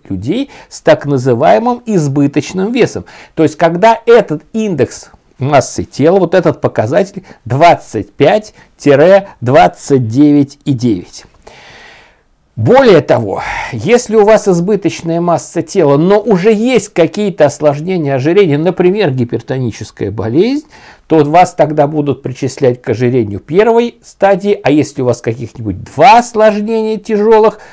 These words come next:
то и к второй и даже третьей могут причислить стадии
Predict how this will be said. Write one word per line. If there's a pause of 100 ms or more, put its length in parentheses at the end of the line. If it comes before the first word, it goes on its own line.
(180)
то
и (400)
к
второй
и
даже
третьей
могут
причислить
стадии